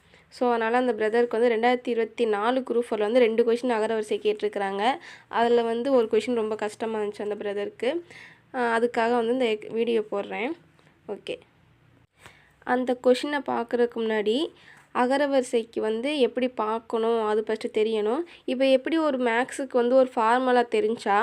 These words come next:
நம்ம அந்த ஃபார்முலால நம்பர்ஸை, என்ன நம்பர்ஸை மாத்தி போட்டாலும் நம்ம அந்த ஃபார்முலா போட்டு ஆன்சர் கொண்டு வந்துடலாம். அது மாதிரி கிராமர்ல வந்து நம்ம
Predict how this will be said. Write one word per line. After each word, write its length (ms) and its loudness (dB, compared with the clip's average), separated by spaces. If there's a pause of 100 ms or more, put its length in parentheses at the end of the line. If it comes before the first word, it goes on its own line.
(420)
நம்ம 240 2
அந்த 180 4
ஃபார்முலால 640 2
நம்பர்ஸை, 540 2
என்ன 280 2
நம்பர்ஸை 420 0
மாத்தி 300 -2
போட்டாலும் 440 -2
நம்ம 140 0
அந்த 120 0
ஃபார்முலா 460 2
போட்டு 240 -2
ஆன்சர் 380 0
கொண்டு 260 0
வந்துடலாம். 300 -2 (300)
அது 200 4
மாதிரி 300 4
கிராமர்ல 580 0
வந்து 200 0
நம்ம 160 -2